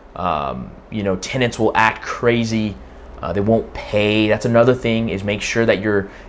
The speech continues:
enforcing late fees. That way you really bring the hammer down on your tenants. That way they pay. We've had to enforce late, late fees many times, and it's extra money for you. Um, but really the idea is, hey, you know,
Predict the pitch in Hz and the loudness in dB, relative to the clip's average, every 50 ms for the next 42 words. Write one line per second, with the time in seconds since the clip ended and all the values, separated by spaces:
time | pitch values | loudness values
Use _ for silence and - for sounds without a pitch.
0 | - - 110 107 92 - - 113 117 113 - 123 117 104 95 95 95 101 110 - | -8 -4 -4 -4 -4 -2 0 2 2 2 2 0 -2 0 2 4 4 4 2 -2
1 | - - 113 107 107 104 107 107 98 92 - 92 92 95 98 95 95 95 95 95 | -8 -6 -4 -4 -4 -4 -4 -4 -4 -2 0 0 0 0 0 0 0 0 0 0
2 | 92 92 - - - - - - - - - 104 104 110 110 107 98 110 110 107 | 0 -2 -4 -6 -16 -18 -18 -20 -18 -10 -4 2 4 4 4 4 4 2 0 0
3 | 98 92 95 101 101 104 101 95 98 98 92 90 92 87 - - 80 82 82 82 | 0 -2 0 0 2 2 2 2 2 2 2 0 -2 -4 -4 -6 -4 -4 -4 -4
4 | 82 80 80 80 - 80 95 87 - - - - 110 110 104 92 - 90 78 71 | -4 -6 -6 -8 -8 -4 -4 -4 -4 -4 -2 -2 0 0 0 0 0 0 0 0
5 | 90 87 85 69 - - - - - 101 101 101 98 95 95 - - - - - | -2 -2 -4 -6 -8 -10 -8 -2 0 2 2 2 0 -2 -6 -10 -16 -18 -8 -2
6 | 113 113 117 117 113 110 107 101 95 - 107 101 98 92 - 101 98 82 - 71 | 0 2 4 4 4 4 2 0 -2 -2 -2 -2 -2 -2 0 0 -2 -2 -2 -6
7 | - - - - 104 110 95 - 120 113 110 139 165 151 101 - 90 76 69 58 | -14 -12 -4 -2 -2 -2 0 -2 -4 -4 -2 -2 -2 -2 -2 -4 -6 -6 -6 -8
8 | - - - - - 95 104 101 101 113 113 - 170 170 - - 131 113 127 135 | -12 -16 -14 -6 -2 -2 0 0 0 -2 0 0 0 0 0 -2 -2 -2 0 -2
9 | 117 - 98 98 120 143 139 - - - - - - - - - - - - 82 | -2 -4 -4 0 2 2 2 2 0 -4 -12 -18 -20 -20 -20 -20 -18 -10 -6 -4
10 | 87 85 82 82 87 - - 113 113 110 113 113 127 131 123 117 110 110 110 104 | -2 -2 -2 -4 -4 0 4 4 4 4 4 4 6 6 6 6 6 6 6 4
11 | 104 110 110 110 101 95 92 104 113 104 90 85 71 82 87 87 87 87 90 | 4 4 2 2 2 2 0 0 0 0 0 -2 -4 -6 -6 -4 -4 -4 -6